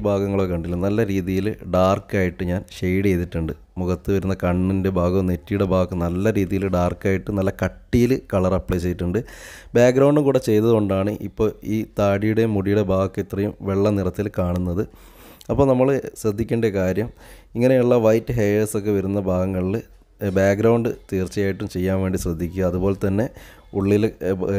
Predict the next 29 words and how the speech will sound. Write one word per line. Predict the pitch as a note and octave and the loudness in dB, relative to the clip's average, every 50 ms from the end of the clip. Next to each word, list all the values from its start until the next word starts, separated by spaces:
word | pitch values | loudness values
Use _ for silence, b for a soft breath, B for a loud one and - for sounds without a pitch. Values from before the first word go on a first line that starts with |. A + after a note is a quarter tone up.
| G2 F2+ F#2+ | -2 -2 -2
ഇന്നർ | F#2+ G2+ G#2 A2+ A2 A2 G#2+ G#2+ | -2 -2 -2 -2 0 0 0 2
ഭാഗങ്ങളിലൊക്കെ | G2+ G2 G2 G2+ G2 F#2+ F#2 F#2 F#2 F2+ - A#2 A2 G2+ | 2 2 2 0 0 0 0 0 -2 -2 -4 -4 -4 -4
നല്ല | F#2+ F2+ F#2 G2+ G2+ | -2 -2 0 0 0
രീതിയിൽ | G2 G2 F2+ G2 G2+ G#2 G2+ F#2 | 0 0 -2 -2 -2 -2 0 2
ഡാർക്കായിട്ട് | F2+ F2+ F#2 F2 - - G2 F#2+ F#2+ - - | 2 2 0 -2 -2 -2 -2 -2 -2 -4 -4
നല്ല | G2+ G2 F#2+ G2 F#2+ F2 F#2+ | -4 -2 -2 -2 -2 0 -2
ഡെപ്തിൽ | F2 - - - - - C3+ C#3 - - | -2 -2 -4 -4 -2 -2 0 0 0 0
കളർ | G2 F2+ F2+ F2 | 0 0 0 0
അപ്ലൈ | F2+ F2 - - F2+ E2+ | -2 -4 -4 -4 -4 -4
ചെയ്യുക. | E2+ F2 E2+ F2 G2+ B2 - b b b b b b b b b b - - - - - - - - - - - - - - _ _ _ _ _ _ - - - - | -4 -4 -4 -2 -4 -4 -6 b b b b b b b b b b -20 -20 -20 -20 -20 -20 -20 -20 -20 -20 -20 -20 -20 -20 _ _ _ _ _ _ -20 -8 -2 2
ഇതിൽ | A2+ A#2+ B2+ C3+ D3 | 4 4 6 6 6
നമുക്ക് | D3 C3 A#2+ A2+ C3 B2+ A2 | 4 4 4 4 4 4 4
വെള്ള | G#2+ G#2+ A2 A#2+ B2 | 4 4 4 4 6
രോമങ്ങളുടെ | A#2 G#2+ G#2+ G#2+ A2 A2+ A2+ A2+ A2 G#2+ A#2 A#2 G#2 | 6 4 4 2 2 0 0 0 2 2 2 2 2
ഡീറ്റെയിലും | G2 F#2 F2 - G2+ G2+ G#2 G2+ | 0 -2 -2 -2 -2 0 0 -2
ചെയ്യാൻ | G2 G2 G2 G2+ | -2 -2 -2 0
ഈ | G2 G#2 | 0 0
ഒരു | G#2 G#2 G2+ - | 0 -2 -2 -4
ടൂൾ | G2 F2+ F2+ F#2 G2 - - | -4 -2 -2 -2 -2 -2 -2
ആവശ്യമാണ്. | E2+ F2 F2+ F2+ - G2 F#2 F2+ F2 E2+ F2 F#2+ - - | 0 0 -2 -2 -4 -4 -4 -2 -2 -2 -2 -4 -6 -8
ഇത് | - G2 | -10 -10
സ്റ്റൈലസ് | F#2 - - F#2+ F#2+ G2 G2 G2 - - _ _ - | -8 -4 -2 0 0 0 0 -2 -4 -6 _ _ 0
ടൂളാണെന്ന് | G#2+ G#2+ G#2+ G#2 G2+ G2+ G2 G2+ | 2 2 2 2 2 0 0 0
പറയുന്നത്, | F#2+ F#2+ F2+ F#2 F#2 F#2 F#2+ F#2+ | 0 0 0 0 0 -2 -2 0
മണ്ടോല | F#2+ G2 G2+ G2+ A2 A2 A#2 | 0 0 2 2 4 4 4
ആർട്ടിന് | A#2 A2 G2+ G2 F#2+ - - G#2+ G#2 G2+ | 4 4 2 0 -2 -4 -4 -4 -4 -2
ഉപയോഗിക്കുന്ന | F2+ F2+ F#2+ G2 F#2 G#2 F#2+ G2 | -2 -2 -2 -2 -2 -2 -4 -4
ഒരു | F#2+ F#2+ F2+ - | -4 -4 -4 -4
ടൂളാണിത്. | F#2 F2 F#2 F#2+ F#2 F2+ F2+ F2 | -4 -2 -2 -2 -2 -2 -2 -2